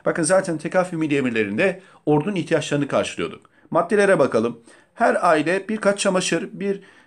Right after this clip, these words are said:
çift çorap ve çarık hazırlayacak diyor. Bakın ordunun ihtiyacı karşılanmış oluyor. Silah ve cephaneler üç gün içerisinde orduya teslim ediliyor. İşte kanı ve binek hayvanların yüzde yirmisi orduya veriliyor.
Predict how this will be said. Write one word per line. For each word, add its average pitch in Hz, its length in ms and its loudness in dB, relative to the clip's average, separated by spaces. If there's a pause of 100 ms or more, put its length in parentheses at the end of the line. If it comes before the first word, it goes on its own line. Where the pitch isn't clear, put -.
çift 180 260 -6
çorap 175 480 2
ve 175 140 -4
çarık 185 300 0
hazırlayacak 104 580 0
diyor. 85 200 -10
Bakın 120 180 -8
ordunun 156 320 2
ihtiyacı 143 420 -2
karşılanmış 190 600 0
oluyor. 87 260 -6 (1200)
Silah 175 360 0
ve 165 100 0
cephaneler 143 720 2 (320)
üç 190 200 -8
gün 143 100 -4
içerisinde 139 460 -2
orduya 165 340 2
teslim 127 320 -4
ediliyor. 90 340 -10 (320)
İşte 151 240 -6
kanı 156 320 4
ve 147 140 2
binek 151 240 0
hayvanların 143 420 0
yüzde 104 280 -6
yirmisi 165 320 0
orduya 107 340 -2
veriliyor. 82 400 -8